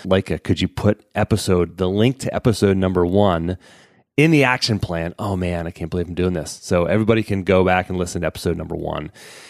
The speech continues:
If you really, really want to, it won't be on iTunes. I think iTunes only holds the past one hundred episodes or so. So thankfully it's not on there. But anyway,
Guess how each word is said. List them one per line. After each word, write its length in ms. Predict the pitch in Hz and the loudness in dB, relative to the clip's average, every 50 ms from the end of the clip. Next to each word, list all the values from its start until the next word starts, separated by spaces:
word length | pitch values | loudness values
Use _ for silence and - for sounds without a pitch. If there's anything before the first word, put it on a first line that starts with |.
| - - - - _ - | -20 -20 -20 -20 _ -6
If 80 | - | 0
you 120 | 104 98 101 | 4 6 8
really, 380 | 110 117 127 131 131 131 131 | 8 8 8 8 8 8 6
really 220 | 127 123 127 120 113 | 6 6 6 6 6
want 240 | 110 117 120 110 - | 6 4 4 4 2
to, 80 | 110 | 2
it 60 | 117 135 | 4 4
won't 160 | 147 175 175 | 4 4 6
be 80 | 175 156 | 6 4
on 80 | 120 | 4
iTunes. 360 | 113 113 113 - 107 90 82 | 4 2 2 2 0 -2 -2
I 80 | 92 95 | -2 -2
think 140 | 123 147 - | -2 0 0
iTunes 380 | 92 101 101 - 104 92 82 | 0 0 0 -2 -4 -4 -2
only 160 | 92 90 90 87 | -2 -4 -2 -2
holds 260 | 92 101 98 78 80 | -2 -2 -4 -4 -8
the 80 | 95 | -12
past 400 | - - - 92 90 87 - - | -10 -6 -4 -4 -4 -6 -8 -8
one 160 | 87 85 85 76 | -8 -8 -8 -6
hundred 300 | 78 90 85 85 82 82 | -8 -8 -6 -6 -6 -8
episodes 480 | 78 - - 82 - 82 80 82 85 | -8 -10 -12 -14 -12 -14 -14 -14 -16
or 20 | 82 | -16
so. 220 | - - 60 - | -14 -14 -14 -12
So 180 | - - 90 87 | -10 -8 -8 -8
thankfully 580 | - - 151 147 160 160 - - 143 123 117 | -4 -2 -2 0 -2 -2 -2 -2 0 0 0
it's 140 | 107 - - | -2 -2 -2
not 160 | 113 107 101 | -2 0 2
on 160 | 101 98 98 | 2 2 0
there. 160 | 98 95 90 90 | 0 -2 -2 -2
But 160 | 92 101 104 | -2 -2 0
anyway, 540 | 131 135 135 123 113 110 107 104 104 101 | 0 2 4 4 4 4 4 4 4 2